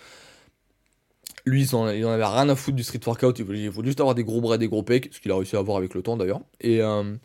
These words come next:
il en avait rien à foutre, et c'est marrant parce que à l'heure où on parle, bah, c'est lui qui est totalement investi dans, dans le street, et moi qui le suis plus trop vraiment. Mais ça, on va parler un petit peu, euh, au fur et à mesure du podcast. Mais à cette époque, j'étais avec Louis, et moi je faisais mes mouvements de street tranquille, et lui était plus axé, euh, muscu.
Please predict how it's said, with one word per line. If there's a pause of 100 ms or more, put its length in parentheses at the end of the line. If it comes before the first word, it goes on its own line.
(800)
il
en
avait
rien
à
foutre,
et
c'est
marrant
parce
que
à
l'heure
où
on
parle,
bah,
c'est
lui
qui
est
totalement
investi
dans,
dans
le
street,
et
moi
qui
le
suis
plus
trop
vraiment. (420)
Mais
ça,
on
va
parler
un
petit
peu,
euh,
au
fur
et
à
mesure
du
podcast.
Mais
à
cette
époque,
j'étais
avec
Louis, (260)
et
moi
je
faisais
mes
mouvements
de
street
tranquille,
et
lui
était
plus
axé,
euh,
muscu.